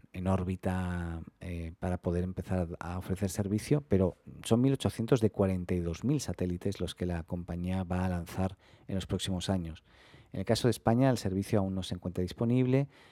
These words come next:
pero, eh, en varios países, en principio, como Estados Unidos, Canadá, Reino Unido, eh, Italia, México, Argentina, Alemania, Grecia, Filipinas, Países Bajos, Nueva Zelanda y Sudáfrica, pues están todos a la espera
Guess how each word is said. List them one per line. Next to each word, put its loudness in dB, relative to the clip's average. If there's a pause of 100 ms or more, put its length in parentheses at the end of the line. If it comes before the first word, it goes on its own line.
(160)
pero, 10
eh, 2
en -2
varios 2
países, 2
en -8
principio, 4
como -4
Estados -2
Unidos, 0
Canadá, -2
Reino -2
Unido, 2 (460)
eh, -2
Italia, 4
México, 2
Argentina, -2
Alemania, 2
Grecia, -2
Filipinas, -4
Países -4
Bajos, -4
Nueva -2
Zelanda -2
y -2
Sudáfrica, -2 (420)
pues -2
están 0
todos 4
a 4
la 2
espera 0